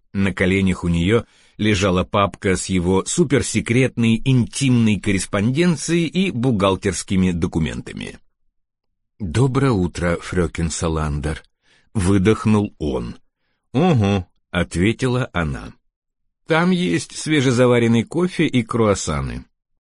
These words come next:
«Спасибо», сказал он и смиренно вздохнул. Офис Макмиллан, конечно, купил на ее деньги и по ее просьбе,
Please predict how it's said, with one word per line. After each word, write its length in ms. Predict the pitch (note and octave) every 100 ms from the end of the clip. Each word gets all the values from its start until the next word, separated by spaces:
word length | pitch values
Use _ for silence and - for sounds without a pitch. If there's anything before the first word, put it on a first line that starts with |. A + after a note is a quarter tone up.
| _ _ _
«Спасибо», 800 | - - A#2 - D#2+ C#2 D2 D2+ _ _ _ _
сказал 540 | - - F2 F2 F2
он 260 | C#3 F3 F#3
и 160 | - A#2
смиренно 640 | - F#2+ F2 G2+ G2+ G2
вздохнул. 680 | E2+ D#2+ D#2+ D#2 B1 G#1+ - _ _ _ _ _ _ _ _ -
Офис 540 | F#3+ G3 - E2 -
Макмиллан, 800 | A2 A2+ G#2+ C3 C#3 C#3+ C#3 B2+
конечно, 540 | G#2 F#2+ F#2+ - F#2+
купил 580 | - F#2+ - G2+ G2 G2
на 180 | G2+ G2
ее 440 | G2 G2 F#2+ E2+
деньги 600 | D2 D#2+ G#2 B2 B2+ D#3
и 240 | D3+ F#2 E2+
по 140 | F#2
ее 400 | F2+ F2+ F2+ F2
просьбе, 640 | F#2+ D#3 G#2 D2+ B1+ G#1